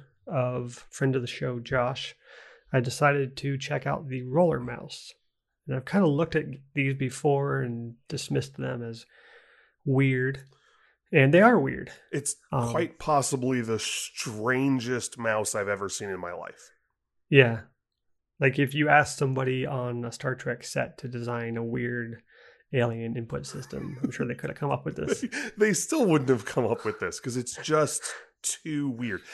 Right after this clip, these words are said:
Speaker 2: Hon-, honestly, I had to stare at the, the first time I looked at it, I had to stare at the,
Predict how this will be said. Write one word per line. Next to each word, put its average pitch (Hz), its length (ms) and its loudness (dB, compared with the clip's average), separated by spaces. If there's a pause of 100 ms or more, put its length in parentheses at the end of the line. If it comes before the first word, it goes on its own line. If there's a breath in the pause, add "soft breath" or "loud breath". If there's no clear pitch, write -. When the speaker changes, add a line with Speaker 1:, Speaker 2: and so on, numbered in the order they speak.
(160 loud breath)
Speaker 2:
Hon-, 196 240 2
honestly, 214 480 6
I 139 140 4
had 233 140 8
to 208 60 6
stare 190 460 4
at 185 80 2
the, 185 100 -4 (120)
the 135 80 -6
first 202 160 0
time 202 100 4
I 160 60 6
looked 156 180 4
at 135 80 0
it, 123 80 -6
I 123 100 -6
had 135 120 -4
to 127 60 -6
stare 170 340 0
at 190 80 -4
the, - 80 -12